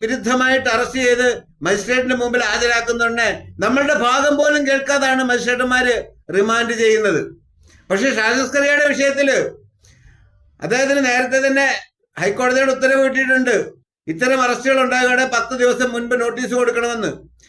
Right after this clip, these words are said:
ഇവിടെ അതുണ്ടായിട്ടില്ല. രണ്ടാമത് മജിസ്ട്രേറ്റിന് മുമ്പിൽ ഹാജരാക്കിയപ്പം നീതിബോധമുള്ള മജിസ്ട്രേറ്റ് ആയതുകൊണ്ടാണ്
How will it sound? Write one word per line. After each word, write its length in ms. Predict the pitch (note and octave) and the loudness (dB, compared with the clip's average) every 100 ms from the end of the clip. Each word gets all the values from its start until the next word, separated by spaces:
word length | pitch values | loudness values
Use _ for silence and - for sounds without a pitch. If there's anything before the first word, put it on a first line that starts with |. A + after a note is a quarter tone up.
| _ | _
ഇവിടെ 200 | D#3 A#3 | -6 -2
അതുണ്ടായിട്ടില്ല. 880 | A#3+ B3 A3+ A3+ A3 G#3+ F#3 A2 - _ _ _ _ - | 0 0 0 0 0 -2 -4 -6 -8 _ _ _ _ -6
രണ്ടാമത് 460 | F#3 A#3+ B3+ C4 C4 | -4 0 0 2 0
മജിസ്ട്രേറ്റിന് 540 | A#3 A#3 C4 C#4 C#4 | 0 0 0 0 2
മുമ്പിൽ 280 | C4 C4 C4 | 2 0 0
ഹാജരാക്കിയപ്പം 840 | B3 B3+ C4 B3 B3 B3+ C4 G#3 _ - | -2 0 -2 0 -2 -2 -4 -6 _ -8
നീതിബോധമുള്ള 920 | C#3+ G3+ A3 A#3 A3 A3+ A3+ A3 A3 | 0 2 2 0 0 0 0 0 0
മജിസ്ട്രേറ്റ് 520 | A3+ G#3+ G#3 F3+ A3 A3 | 0 -2 -6 -4 -2 0
ആയതുകൊണ്ടാണ് 760 | G#3+ A3 A3+ A3+ A3 A3 G#3 | 0 2 0 0 0 0 -4